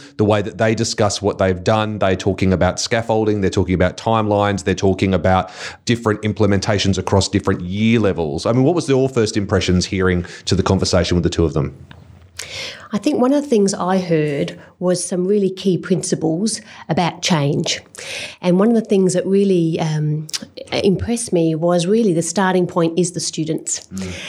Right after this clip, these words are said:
Speaker 2: because we know this is a resource for young people, children and young people.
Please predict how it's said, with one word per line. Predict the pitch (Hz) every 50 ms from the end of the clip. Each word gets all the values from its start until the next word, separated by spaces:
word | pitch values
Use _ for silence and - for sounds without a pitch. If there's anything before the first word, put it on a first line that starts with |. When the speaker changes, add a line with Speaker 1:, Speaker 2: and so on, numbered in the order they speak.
| - - -
Speaker 2:
because | - 165 - 190 147
we | 180 175
know | 175 175 170 175
this | 160 175 156
is | 156 151 156
a | 165
resource | 147 160 151 143 - - 160 147 151 151 -
for | - -
young | 160 160 151 143 160
people, | 151 - 160 156 156 - - 165 147 -
children | - - 185 160 151 165
and | 156 156
young | 156 147 156
people. | 151 165 170 170 170 170 151 151